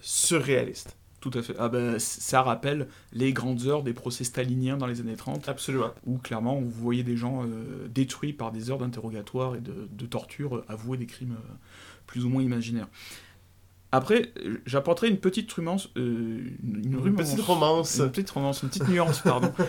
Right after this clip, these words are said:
Speaker 1: <laughs>
Speaker 2: sur monsieur Protasevich. C'est-à-dire que Minsk l'accuse d'être un militant d'extrême droite pour justifier, euh, son arrestation,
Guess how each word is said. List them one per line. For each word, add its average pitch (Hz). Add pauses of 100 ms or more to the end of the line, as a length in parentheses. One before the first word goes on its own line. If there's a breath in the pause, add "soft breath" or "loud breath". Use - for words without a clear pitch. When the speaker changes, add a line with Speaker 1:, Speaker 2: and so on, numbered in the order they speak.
Speaker 1:
<laughs> 185
Speaker 2:
sur 147
monsieur 135
Protasevich. 139 (340 loud breath)
C'est-à-dire 185
que -
Minsk 208
l'accuse 147
d'être 156
un -
militant 160
d'extrême 180
droite 165 (760)
pour 143
justifier, 165
euh, 120
son 135
arrestation, 131